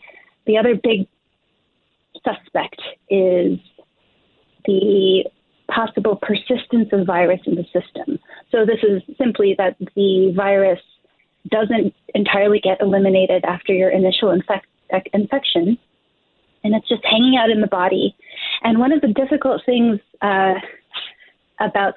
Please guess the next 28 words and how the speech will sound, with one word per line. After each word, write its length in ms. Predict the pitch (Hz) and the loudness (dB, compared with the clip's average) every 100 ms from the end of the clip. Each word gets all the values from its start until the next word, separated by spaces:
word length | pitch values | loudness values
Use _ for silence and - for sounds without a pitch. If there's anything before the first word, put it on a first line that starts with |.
| - | -4
studying 500 | 202 233 302 254 185 | 0 2 2 2 2
this 260 | 170 180 - - | 2 0 -2 -2
is 200 | 214 185 - | -2 -2 -2
that 320 | 190 196 208 _ _ _ _ _ _ _ _ _ _ _ _ _ - | 0 0 -2 _ _ _ _ _ _ _ _ _ _ _ _ _ -4
scientists 460 | 220 277 302 302 - | 0 0 0 -2 -2
are 120 | 285 | -4
finding 360 | 214 202 202 190 | 0 2 2 2
that 240 | 180 - _ | 2 0 _
the 160 | 202 190 | -2 0
virus, 420 | 202 196 220 240 - - | 2 2 2 0 -4 -8
when 200 | - 208 | -2 0
it 100 | 202 | 2
does 160 | - 285 254 | 2 2 4
linger, 360 | 196 185 180 | 2 4 2
it's 180 | - - | 0 -2
not 160 | 269 294 | -2 2
really 240 | 285 277 | 4 4
in 100 | 240 | 2
the 60 | 175 | 0
blood. 500 | - 175 135 - - _ _ | -2 -2 0 -2 -6 _ _
It 160 | 208 208 _ - | -4 -4 _ -4
tends 280 | 240 247 247 | 0 0 0
to 80 | 220 | -4
hang 260 | 214 208 185 | 0 2 2
out 160 | 190 | 2
inside 400 | 196 185 - 175 | 2 0 0 -2
the 80 | 165 | -2
tissues. 480 | - 240 - - | -2 -2 -2 -2